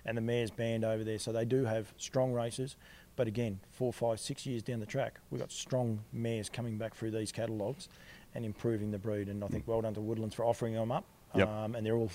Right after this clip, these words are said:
Speaker 1: there for legitimate sale. I've seen how the operation runs firsthand. It is brilliant. I encourage people, if they've still got time, the nineteenth of, uh, Feb, it's gonna come around very, very quickly at N Z B, but jump on a plane if you can. Don't think you can stay at the Hilton, but you can, you can definitely get accommodation not far off and, um,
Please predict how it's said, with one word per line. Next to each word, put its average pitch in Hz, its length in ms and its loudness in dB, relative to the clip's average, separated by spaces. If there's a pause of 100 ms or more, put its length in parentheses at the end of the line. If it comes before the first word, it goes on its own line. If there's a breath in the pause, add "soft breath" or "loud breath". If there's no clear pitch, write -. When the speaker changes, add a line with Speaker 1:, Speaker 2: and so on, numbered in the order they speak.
Speaker 1:
there 123 180 4
for 120 100 0
legitimate 120 400 2
sale. 127 340 8 (320 loud breath)
I've 127 160 6
seen 135 200 6
how 127 80 8
the 131 100 10
operation 135 460 8
runs 127 200 6
firsthand. 127 640 4
It 127 80 -2
is 110 100 -2
brilliant. 135 280 4 (240 loud breath)
I - 60 -2
encourage 143 340 8
people, 135 240 6
if - 80 0
they've 117 160 0
still 160 160 6
got 143 160 8
time, 127 240 8
the 120 80 4
nineteenth 131 460 6
of, - 240 -8
uh, 117 360 6
Feb, 147 200 8 (380 loud breath)
it's - 100 -4
gonna 123 100 2
come 120 180 2
around 120 140 4
very, 117 180 4
very 113 200 4
quickly 120 320 2
at 117 80 4
N 117 120 4
Z 117 140 4
B, 113 220 4
but 110 120 -4
jump 123 240 2
on 117 120 2
a - 20 -4
plane 120 280 0
if 104 100 -4
you 113 80 -2
can. 127 320 4 (260 loud breath)
Don't 147 160 8
think 139 140 6
you 113 40 0
can 113 120 2
stay 123 240 10
at 113 80 4
the 110 80 2
Hilton, 123 320 4
but 117 240 0
you 120 100 2
can, 107 240 -2 (100)
you 131 140 0
can 113 80 -2
definitely 113 280 0
get 104 100 -2
accommodation 110 480 2
not 107 140 -4
far 107 300 4 (140)
off 117 260 4
and, 113 220 -2
um, 107 160 4